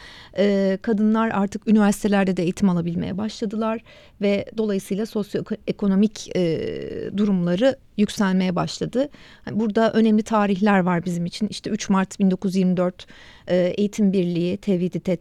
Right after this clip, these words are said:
Tedrisat, e, Kanunu, yine yirmi Nisan bin dokuz yüz yirmi dört tarihli anayasa, e, maddesi değişikliği, yani kadın erkek bütün Türkler ilk öğretim, e, den geçmek ödevin-, görevindedir, ödevindedir ve ilk, e,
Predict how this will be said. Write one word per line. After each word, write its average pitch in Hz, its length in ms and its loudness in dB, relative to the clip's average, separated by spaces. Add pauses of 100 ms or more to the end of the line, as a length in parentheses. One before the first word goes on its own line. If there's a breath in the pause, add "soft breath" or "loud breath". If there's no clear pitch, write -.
(140)
Tedrisat, 175 760 -4
e, 151 320 -4
Kanunu, 170 580 0 (340 loud breath)
yine 208 240 4
yirmi 208 300 4
Nisan 196 360 -2
bin 185 100 -4
dokuz 190 220 -8
yüz 180 80 -8
yirmi 190 160 -2
dört 190 200 -4
tarihli 185 400 0
anayasa, 185 580 0 (140)
e, 127 200 -2
maddesi 175 460 -6
değişikliği, 170 540 -4
yani 175 360 -2 (280 soft breath)
kadın 233 380 0
erkek 190 460 -2
bütün 208 260 0
Türkler 190 520 0
ilk 196 200 -2
öğretim, 190 440 2 (220)
e, 170 360 -8
den 196 200 0
geçmek 202 400 -2
ödevin-, 180 440 -2
görevindedir, 180 540 0
ödevindedir 185 640 -2
ve 202 140 2
ilk, - 440 -6
e, 185 100 2